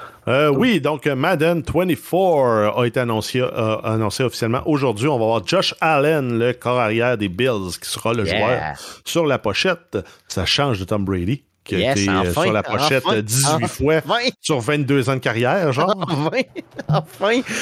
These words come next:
Speaker 2: Euh, Josh Allen, pour vrai, c'est un, c'est une machine de guerre, là. On souhaite un Super Bowl, d'ailleurs, aux Bills cette année.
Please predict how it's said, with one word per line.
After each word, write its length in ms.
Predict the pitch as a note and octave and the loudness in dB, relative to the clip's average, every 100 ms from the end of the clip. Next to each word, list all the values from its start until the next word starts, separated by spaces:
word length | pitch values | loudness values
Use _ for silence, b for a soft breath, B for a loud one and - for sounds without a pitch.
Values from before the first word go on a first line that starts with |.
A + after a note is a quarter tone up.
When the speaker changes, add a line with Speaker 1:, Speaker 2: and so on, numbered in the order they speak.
| B | B
Speaker 2:
Euh, 100 | C#3+ | 0
Josh 200 | C3+ F3 | 0 0
Allen, 220 | D#3+ D3+ D#3+ | 0 0 0
pour 180 | E3+ C3 | 0 0
vrai, 260 | B2+ C#3 | 0 0
c'est 220 | - A2+ | 0 -2
un, 40 | F#2+ | -2
c'est 140 | - | -2
une 100 | G2+ | -2
machine 380 | F#2+ F2+ A2+ G#2 | -2 -2 -2 -2
de 120 | G2 | -2
guerre, 680 | E2 D#2+ G2+ A2+ G2 F2 G2 | -2 -2 0 2 0 -2 -2
là. 120 | G#2 B B B | -2 B B B
On 120 | A2+ | -4
souhaite 180 | - D#3 | -2 -2
un 60 | B2 | -4
Super 240 | - A#2+ | -2 -2
Bowl, 200 | A2+ A#2+ | 0 0
d'ailleurs, 280 | F#2+ F#2+ F#2 | 2 0 0
aux 80 | F2 | -2
Bills 320 | E2+ G#2 F#2+ | 0 0 0
cette 260 | F2+ G#2+ G#2+ | 0 -2 -2
année. 240 | F2+ F2 | -2 -4